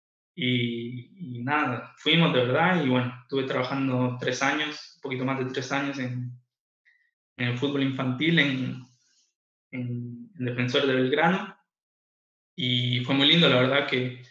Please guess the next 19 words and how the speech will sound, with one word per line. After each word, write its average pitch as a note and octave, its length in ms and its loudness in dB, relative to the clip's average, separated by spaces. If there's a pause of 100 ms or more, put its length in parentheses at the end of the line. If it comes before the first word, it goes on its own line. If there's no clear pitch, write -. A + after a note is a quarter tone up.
(580)
que - 80 -8
armamos C3 320 0
un C3+ 80 0
buen C3 160 2
grupo, D#3 360 2
eran, C3 500 -4
eran, B2+ 500 -6 (280)
ahí B2+ 200 -2
habían C3 360 4
técnicos C3 420 2
muy, B2+ 200 2
muy B2+ 280 0
buenos E3 440 4
y C3 40 -4
bueno, B2+ 160 2
me B2 120 0
pasó B2 220 -4
lo B2+ 100 2
mismo. C#3+ 280 2